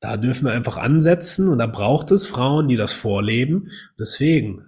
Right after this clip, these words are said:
ja, super wertvoll, dass du das A heute geteilt hast und B, ja, einfach Tag für Tag lebst, egal welcher Gegenwind da auch kommt.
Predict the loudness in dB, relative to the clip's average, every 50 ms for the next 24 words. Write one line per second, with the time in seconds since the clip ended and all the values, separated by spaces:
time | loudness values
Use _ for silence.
0 | -12 -8 -6 -6 -4 -4 -2 -2 -2 0 0 0 0 0 -2 -2 -2 -2 -2 -2
1 | -2 -2 -2 -4 -4 -6 -6 -4 -6 -6 -8 -8 -10 -8 -6 -6 -6 -6 -8 -10
2 | -14 -20 _ -8 -4 -4 -4 -2 -2 -2 -2 -2 -2 -2 0 0 0 0 0 0
3 | 0 0 0 -2 -4 -6 -6 -6 -2 2 4 4 4 4 2 0 -2 -6 -16 -20
4 | _ _ _ _ -6 -6 -4 -4 -6 -8 -6 -6 -6 -6 -6 -6 -6 -6 -4 -6
5 | -6 -4 -4 -4 -2 0 2 2 2 2 0 -6 -10 -10 -10 -8 -6 -6 -4 -2
6 | -2 0 0 0 0 0 0 0 -2 -2 -4 -6 -2 2 4 4 4 4 2 2
7 | 2 0 -2 -2 -2 -4 -4 -4 -6 -8 -8 -4 -2 -2 0 -2 -2 -8 -16